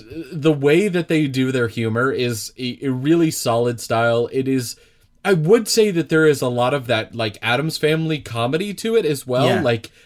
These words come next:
Speaker 1: a little bit unnerving, but still funny. Um, so I, I would, I would suggest this. This is definitely a jump in for me. I, I think this is one of those, um, that I would pick up and keep on reading, and I probably am going to over the next couple of weeks when I get time.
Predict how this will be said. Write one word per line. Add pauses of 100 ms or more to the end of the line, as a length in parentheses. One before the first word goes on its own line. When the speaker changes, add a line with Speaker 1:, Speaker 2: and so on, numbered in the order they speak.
Speaker 1:
a
little
bit
unnerving,
but
still
funny. (320)
Um, (200)
so
I, (120)
I
would, (340)
I
would
suggest
this.
This
is
definitely
a
jump
in
for
me.
I,
I
think
this
is
one
of
those, (300)
um,
that
I
would
pick
up
and
keep
on
reading,
and
I
probably
am
going
to
over
the
next
couple
of
weeks
when
I
get
time.